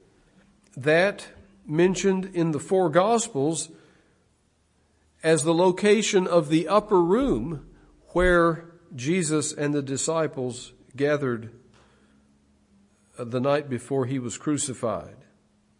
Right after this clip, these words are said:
The other minor character mentioned by name here is this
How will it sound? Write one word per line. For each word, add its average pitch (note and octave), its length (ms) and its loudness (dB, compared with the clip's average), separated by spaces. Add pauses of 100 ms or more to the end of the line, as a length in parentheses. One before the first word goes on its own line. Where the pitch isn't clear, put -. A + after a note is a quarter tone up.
(640)
The F3 160 2
other C4 460 2 (100)
minor F3+ 480 0
character F3 600 -2
mentioned D3+ 680 -4
by C#3 180 0
name E3+ 360 -2
here C3+ 460 -6 (360)
is D3+ 260 -4
this E3+ 400 -2